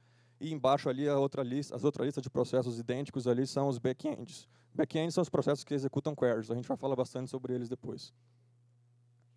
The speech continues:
Como é que os processos se comunicam? Então, Postgres é uma ferramenta de banco de dados, roda múltiplos, múltiplas queries em paralelos. É, esses processos,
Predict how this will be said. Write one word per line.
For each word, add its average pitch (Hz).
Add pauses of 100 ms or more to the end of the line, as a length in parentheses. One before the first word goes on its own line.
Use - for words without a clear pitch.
(720)
Como 185
é 233
que 277
os 247
processos 196
se -
comunicam? 190 (200)
Então, 208 (520)
Postgres 170
é 180
uma 170
ferramenta 165
de 143
banco 143
de 135
dados, 170 (920)
roda 139
múltiplos, 127
múltiplas 131
queries 127
em 113
paralelos. 147 (480)
É, 123 (300)
esses -
processos, 139